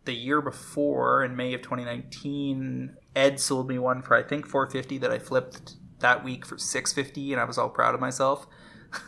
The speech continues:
Um, turns out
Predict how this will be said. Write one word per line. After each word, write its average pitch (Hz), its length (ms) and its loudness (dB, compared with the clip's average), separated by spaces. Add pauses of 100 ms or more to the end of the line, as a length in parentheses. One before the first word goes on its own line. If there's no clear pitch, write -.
(1500)
Um, 123 760 6 (160)
turns 226 320 4
out 131 480 8